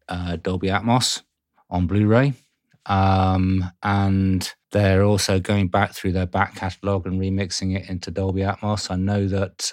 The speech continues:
uh, other major artists are also exploring this as well, because it, it, it's like, um, I mean, I, I, I would love to hear some concert mixes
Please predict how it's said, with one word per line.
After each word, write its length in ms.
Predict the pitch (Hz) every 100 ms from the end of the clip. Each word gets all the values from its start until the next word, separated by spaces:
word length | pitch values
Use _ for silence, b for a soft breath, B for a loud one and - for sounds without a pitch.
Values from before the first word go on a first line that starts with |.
| -
uh, 520 | 101 92 92 90 90 95 _ -
other 200 | 107 107
major 420 | 98 101 98 98
artists 500 | 98 98 - 98 -
are 80 | 90
also 260 | 90 87 90
exploring 520 | 87 - 95 95 87
this 160 | 85 85
as 140 | -
well, 340 | 104 90 80 - -
because 600 | 98 110 104 98 - b b b b b _
it, 200 | 233 226 - - _ -
it, 220 | 127 -
it's 340 | 127 135 -
like, 380 | 135 127 120 -
um, 600 | 117 107 104 98 95 85 _ _ -
I 80 |
mean, 240 | 104 104 92 104
I, 100 | 98
I, 280 | 107 107
I 200 | 107 107
would 160 | 104 98
love 220 | 110 104
to 100 | 95
hear 320 | 87 98 95 92
some 520 | - 95 90 87 87
concert 540 | - 127 123 92 -
mixes 600 | 90 87 - 78 71 -